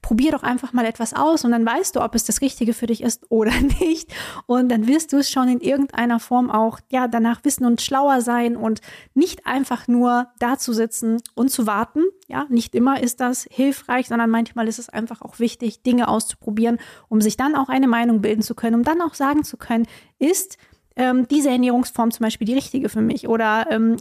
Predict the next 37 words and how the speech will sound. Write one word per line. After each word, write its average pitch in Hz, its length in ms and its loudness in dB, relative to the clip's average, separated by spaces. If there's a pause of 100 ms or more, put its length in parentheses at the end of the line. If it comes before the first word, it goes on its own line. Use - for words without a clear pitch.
ähm, 240 280 4
empfinde 247 400 0
ich - 80 -2
das, 226 220 -4
wie - 60 -8
ich 302 160 0
dann 240 180 -2
zum 233 120 -4
Beispiel - 260 -4
als 214 160 -4
ein 202 180 2
Label, 226 580 2 (420)
weil 226 280 0
ich - 140 -4
halt 233 160 -4
auch - 120 -2
viele 240 280 2
Dinge, 208 260 2
ne, 233 140 2
ich - 140 -4
bin 247 120 -4
einfach 240 280 -4
inzwischen 233 440 -4
an 220 160 0
einem 226 100 4
Punkt, 302 320 -2
wo 247 120 0
ich - 200 -2
vieles, 302 520 0
was 240 200 -4
wir 240 180 2
auch 240 120 0
in 226 100 4
der 214 100 0
Gesellschaft 247 680 0 (440)
mit 240 280 0
einer 226 560 0